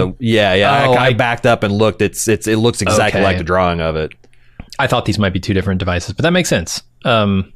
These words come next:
Speaker 1: so he's ready to leave, but Miss Minutes suggests that they lay low for a while,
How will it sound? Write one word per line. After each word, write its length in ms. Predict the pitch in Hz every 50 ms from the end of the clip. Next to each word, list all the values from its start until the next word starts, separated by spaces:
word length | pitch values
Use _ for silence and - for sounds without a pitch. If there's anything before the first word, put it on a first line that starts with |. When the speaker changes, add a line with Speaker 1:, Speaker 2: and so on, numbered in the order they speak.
| - - - -
Speaker 1:
so 120 | - 139
he's 140 | 131 143 143
ready 160 | 151 147 139
to 40 | 135
leave, 400 | 127 123 123 123 120 120 113 -
but 140 | - 113 110
Miss 280 | 113 110 104 - - -
Minutes 360 | 113 110 107 104 98 - -
suggests 540 | - - 110 98 95 107 101 95 95 - -
that 160 | - 98 -
they 140 | - 98 95
lay 200 | 95 101 98 95
low 220 | 95 110 127 131
for 160 | 117 - - 104
a 60 | 98
while, 500 | 98 95 92 92 92 101 113 123 123